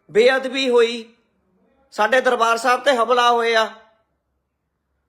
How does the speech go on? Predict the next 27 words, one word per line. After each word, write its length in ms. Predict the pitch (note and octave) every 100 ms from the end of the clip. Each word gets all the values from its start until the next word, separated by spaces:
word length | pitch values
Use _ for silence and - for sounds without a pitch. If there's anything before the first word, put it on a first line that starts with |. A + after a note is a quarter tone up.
| _ -
ਕਾਂਗਰਸ 380 | G3+ A#3 C4+ C4
ਨੂੰ 80 | C#4+
ਤਾਂ 120 | C4+
ਤੁਸੀਂ 300 | B3 G#3 A#3
ਕਦੇ 200 | A#3+ A#3
ਨਹੀਂ 100 | A#3
ਕੁਛ 200 | A#3 -
ਕਿਹਾ 340 | A3+ A3 G#3+
ਹੈਗਾ, 240 | G#3 A3+ C4 - _ _ _ _ _ _ _ _ _ _ _ _ _ _
ਕਿਉਂਕਿ 280 | G#3 A#3 B3
ਉਹ 120 | C#4
ਤੁਹਾਡੇ 260 | C4 B3 B3
ਅੰਮ੍ਰਿਤਪਾਲ 440 | A#3 A#3 A#3+ A#3
ਦੇ 80 | A#3+
ਪਰਿਵਾਰ 360 | A#3+ A3+ G#3+ G#3
ਦੀ 120 | A3
ਪਾਰਟੀ 500 | A3+ G#3+ A3 G#3+ G#3+
ਆ, 80 | G#3 G#3 _
ਰਹੀ 320 | - G#3 A3 B3
ਆ, 60 | G#3 - _ _ _ _ _ _ _ _ _ -
ਪਰਿਵਾਰ 360 | G#3 G#3 G#3+ A3
ਰਿਹਾ 240 | A3 G#3+
ਆ, 300 | A3 G#3 - -
ਆ 160 | C#3
ਕਾਂਗਰਸ 420 | G#3 A3 G3+ G#3
ਦੇ 160 | F3+ A3
ਵਿੱਚ। 340 | G3+ G3+ G3+